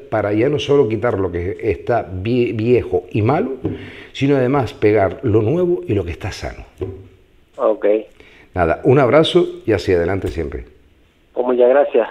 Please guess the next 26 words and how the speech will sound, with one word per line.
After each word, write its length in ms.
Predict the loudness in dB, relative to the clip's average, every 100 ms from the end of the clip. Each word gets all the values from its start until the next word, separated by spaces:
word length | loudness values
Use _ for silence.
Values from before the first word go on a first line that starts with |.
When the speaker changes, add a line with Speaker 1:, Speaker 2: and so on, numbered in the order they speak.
| -4
Speaker 1:
Nada, 300 | -2 0 0
mi 100 | 0
niño, 360 | 0 0 -2 -8
a 100 | -8
ti 100 | -2
hasta 200 | -2 -2
luego. 320 | -4 -4 -6 -12 _ _ _ _ _ _ _ _ _ _
Chao. 220 | -10 -10 -10 -20 _ -20 -20 -20 -20 -18 -18 -18 -18 -20 -20 -20 -20 -20 -20 0
Deidades. 760 | 6 8 8 8 6 2 -2 -8
Sí, 840 | -12 -14 -16 -16 -18 -18 -2 4
es 80 | 4
que 100 | 4
a 40 | 2
veces 240 | 2 2
como 260 | 0 2 0
me 80 | 0
pongo 180 | 0
aquí 140 | 0 0
a 40 |
hablar 240 | 0 0 0
y 60 |
tal, 200 | 0 0
hay 100 | 0
algunas 320 | 0 0 -2 -4
cositas 480 | -4 -2 -2 -4
que 340 | -4 -6 -6